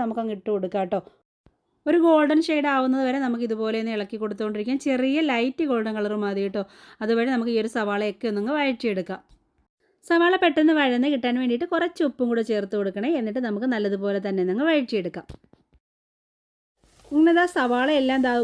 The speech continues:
ഗോൾഡൻ ഷെയ്ഡ് വന്നിട്ടുണ്ട്. ചെറിയൊരു ഗോൾഡൻ കളർ ഇത്രയും മതി കേട്ടോ. ഇനി നമുക്ക് ഫ്ലെയിമൊക്കെ ഓഫ് ചെയ്യാം. ഇനി നമ്മൾ ഈ എണ്ണ എടുക്കാതെ തന്നെ തണുത്തതിന് ശേഷം നമ്മൾ സവാളയും അതുപോലെ തന്നെ പച്ചമുളകും അതുപോലെ വെളുത്തുള്ളിയും നമ്മളൊരു മിക്സിയുടെ ജാറിലോട്ട് മാറ്റി കൊടുക്കണം കേട്ടോ. തണുത്തതിന് ശേഷം മാത്രം നമ്മൾ മാറ്റി കൊടുത്താൽ മതി.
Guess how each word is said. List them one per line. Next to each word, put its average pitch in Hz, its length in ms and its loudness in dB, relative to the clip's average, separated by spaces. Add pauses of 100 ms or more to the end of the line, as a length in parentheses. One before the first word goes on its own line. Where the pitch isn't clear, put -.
ഗോൾഡൻ 226 400 2
ഷെയ്ഡ് 247 280 2
വന്നിട്ടുണ്ട്. 233 340 -2 (100)
ചെറിയൊരു 311 380 4
ഗോൾഡൻ 214 220 2
കളർ 208 180 -2
ഇത്രയും 247 300 -2
മതി 208 220 0
കേട്ടോ. 208 180 2
ഇനി 294 120 4
നമുക്ക് 277 220 2
ഫ്ലെയിമൊക്കെ 220 400 -2 (120)
ഓഫ് 220 180 -2
ചെയ്യാം. 247 220 2 (340)
ഇനി 302 140 4
നമ്മൾ 320 200 6
ഈ 339 40 4 (100)
എണ്ണ 254 140 2 (120)
എടുക്കാതെ 254 500 0
തന്നെ 269 260 0
തണുത്തതിന് 285 540 2 (100)
ശേഷം 233 340 0
നമ്മൾ 220 180 0 (100)
സവാളയും 214 520 0
അതുപോലെ 208 260 -2
തന്നെ 226 160 -4
പച്ചമുളകും 220 600 -2 (400)
അതുപോലെ 233 340 4
വെളുത്തുള്ളിയും 262 440 2
നമ്മളൊരു 233 280 0
മിക്സിയുടെ 240 400 0
ജാറിലോട്ട് 220 560 2
മാറ്റി 254 280 -2
കൊടുക്കണം 208 240 0
കേട്ടോ. 196 200 -4
തണുത്തതിന് 269 360 0
ശേഷം 269 300 0
മാത്രം 220 340 -2
നമ്മൾ 214 140 -2 (100)
മാറ്റി 202 300 -4
കൊടുത്താൽ 214 380 -2
മതി. 277 140 -2